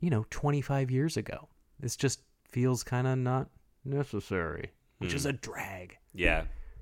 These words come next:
Speaker 1: It's like they had the best shot at doing this, and now we're not going to get that shot. They're not gonna try again. And yet, unless this knocks it out of the park. And people love slashers, and maybe this,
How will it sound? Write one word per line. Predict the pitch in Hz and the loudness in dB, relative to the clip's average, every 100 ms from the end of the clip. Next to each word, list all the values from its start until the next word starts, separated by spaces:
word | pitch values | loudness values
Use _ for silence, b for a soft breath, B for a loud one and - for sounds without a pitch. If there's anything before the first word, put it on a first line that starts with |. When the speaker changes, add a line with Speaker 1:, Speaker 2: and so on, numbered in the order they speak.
| - - - - | -16 -18 -16 -2
Speaker 1:
It's | 139 | 8
like | 156 | 8
they | 165 139 | 12 10
had | 120 135 139 107 | 12 12 12 10
the | 113 | 2
best | - 127 127 - | 6 8 8 6
shot | - 127 101 82 - - | 8 10 12 10 2 0
at | 110 113 98 | 2 2 10
doing | 117 107 90 | 12 12 8
this, | 69 - - - _ _ _ _ | 0 -2 -4 -8 _ _ _ _
and | 107 110 | 4 8
now | 113 113 | 12 12
we're | 113 107 | 12 6
not | 101 101 101 95 98 | 4 2 4 4 4
going | 98 87 87 | 4 4 4
to | 90 | 4
get | 92 67 - _ _ | 4 2 -2 _ _
that | 110 98 - | 4 4 4
shot. | - 85 - - _ _ _ _ - | 0 0 -4 -10 _ _ _ _ 6
They're | 147 | 12
not | 160 147 | 12 12
gonna | 127 | 8
try | - - 95 101 | 8 6 8 8
again. | 92 85 92 90 78 - - _ - | 6 2 0 2 0 -4 -12 _ -4
And | 101 | 6
yet, | 139 208 - b b | 10 10 8 b b
unless | 127 214 - | 12 12 12
this | 214 151 | 10 12
knocks | 151 147 - | 10 10 10
it | |
out | 131 120 | 12 12
of | |
the | 98 | 8
park. | - 80 - - _ _ _ _ _ _ _ - | 2 2 2 -12 _ _ _ _ _ _ _ 4
And | 110 117 113 | 8 8 8
people | 190 202 180 | 10 12 12
love | 151 156 | 12 12
slashers, | - 143 143 143 - 147 131 | 12 12 12 12 10 8 8
and | 113 | 10
maybe | 123 131 139 | 12 12 12
this, | 123 117 | 12 10